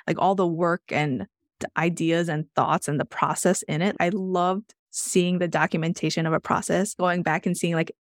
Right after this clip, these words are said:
an old sketch or an old something. Like,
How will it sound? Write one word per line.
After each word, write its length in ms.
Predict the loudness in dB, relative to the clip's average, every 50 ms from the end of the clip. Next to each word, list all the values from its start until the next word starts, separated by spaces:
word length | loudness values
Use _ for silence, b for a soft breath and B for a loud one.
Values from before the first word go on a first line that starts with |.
| _ -4
an 140 | -2 -2 -2 2
old 320 | 2 2 4 4 2 0
sketch 580 | -2 -8 -8 0 2 2 2 2 0 -6 -2 0
or 100 | 0 0
an 120 | 0 -2 0 0
old 320 | 2 2 2 0 -2 -4
something. 640 | 0 0 2 2 2 -2 -2 -4 0 2 2 0 0 _ _ _ _ _ -2
Like, 200 | 2 2 2 2